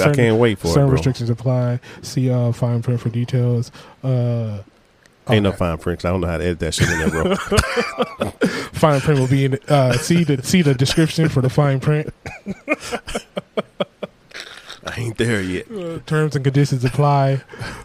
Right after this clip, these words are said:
Speaker 2: Uh, please
Speaker 1: Shit,
Speaker 2: see
Speaker 1: we just
Speaker 2: description.
Speaker 1: got the audio actually working well now, man.
Speaker 2: <laughs>
Speaker 1: Goddamn.
Speaker 2: Hey, hey, we, we moving up though.
Speaker 1: Hey, man, I'm excited,
Speaker 2: I'm
Speaker 1: bro.
Speaker 2: excited,
Speaker 1: like,
Speaker 2: bro,
Speaker 1: for,
Speaker 2: man.
Speaker 1: for
Speaker 2: This
Speaker 1: everything
Speaker 2: is,
Speaker 1: that's,
Speaker 2: uh,
Speaker 1: that's happening so quick,
Speaker 2: it's our
Speaker 1: man. And
Speaker 2: third, uh,
Speaker 1: how many people have actually
Speaker 2: video
Speaker 1: li-,
Speaker 2: episode.
Speaker 1: Yeah.
Speaker 2: Third
Speaker 1: How many
Speaker 2: video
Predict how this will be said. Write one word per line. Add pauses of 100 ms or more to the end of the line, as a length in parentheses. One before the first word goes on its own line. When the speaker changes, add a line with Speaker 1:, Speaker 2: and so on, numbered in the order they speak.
(120)
Speaker 2:
Uh,
please
Speaker 1:
Shit,
Speaker 2:
see
Speaker 1:
we
just
Speaker 2:
description.
Speaker 1:
got
the
audio
actually
working
well
now,
man.
Speaker 2:
<laughs>
Speaker 1:
Goddamn.
Speaker 2:
Hey, (220)
hey,
we,
we
moving
up
though. (140)
Speaker 1:
Hey,
man,
I'm
excited,
Speaker 2:
I'm
Speaker 1:
bro.
Speaker 2:
excited,
Speaker 1:
like,
Speaker 2:
bro,
Speaker 1:
for,
Speaker 2:
man.
Speaker 1:
for
Speaker 2:
This
Speaker 1:
everything
Speaker 2:
is,
Speaker 1:
that's,
Speaker 2:
uh,
Speaker 1:
that's
happening
so
quick,
Speaker 2:
it's
our
Speaker 1:
man.
And
Speaker 2:
third,
uh,
Speaker 1:
how
many
people
have
actually
Speaker 2:
video
Speaker 1:
li-,
Speaker 2:
episode.
Speaker 1:
Yeah.
Speaker 2:
Third
Speaker 1:
How
many
Speaker 2:
video